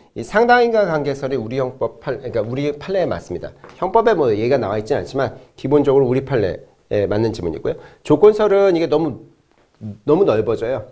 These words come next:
그래서 뭐 이게 뭐 엄-, 그러니까 제가 범죄자면은요, 제가 뭐 사람을 죽였으면 이렇게 하는 거예요. "너는 누가 낳냐고?" 그러면 "우리 엄마 아빠가 낳겠지." 그럼 "우리 엄마가 왜 나를 낳냐?" "우리 아빠가 꼬셔가지고."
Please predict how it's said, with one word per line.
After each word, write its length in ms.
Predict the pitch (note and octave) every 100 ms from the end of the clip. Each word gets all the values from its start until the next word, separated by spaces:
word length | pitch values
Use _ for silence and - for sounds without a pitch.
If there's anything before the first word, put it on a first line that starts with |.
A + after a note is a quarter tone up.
| _ _ _
그래서 200 | G#2+ A#2+
뭐 220 | A2 G#2+ - _
이게 160 | A#2+ C#3
뭐 100 | C#3 G2 A2
엄-, 320 | C#3 D3 -
그러니까 240 | - A2 -
제가 240 | D3 D#3+
범죄자면은요, 800 | B2 B2 C#3 C3+ D3 E3 G3 A2+ - - _ _ - - -
제가 340 | C#3+ C#3 C3+
뭐 340 | G#2+ B2 B2+ -
사람을 300 | E3+ F3+ E3+
죽였으면 580 | C3+ B2 D3 E3 A#2+
이렇게 240 | A2+ C3 C3+
하는 140 | G2+
거예요. 160 | A2 F#2+
"너는 280 | B2 D#3+ D3
누가 220 | A#2 C3
낳냐고?" 280 | A#2+ A#2 B2
그러면 140 | D3
"우리 100 | C#3
엄마 220 | C3+ B2
아빠가 260 | G#2+ A2 G2+
낳겠지." 420 | F2+ F2+ - - _ _ _
그럼 140 | F3 D3+
"우리 100 | E3
엄마가 240 | D3+ D#3
왜 160 | C3+ A#2+
나를 240 | A2+ A2+
낳냐?" 240 | G#2+ F#2+
"우리 180 | A2 E3
아빠가 300 | E3 D3 C#3
꼬셔가지고." 540 | D#3 C3 F#2 D#2+ C#2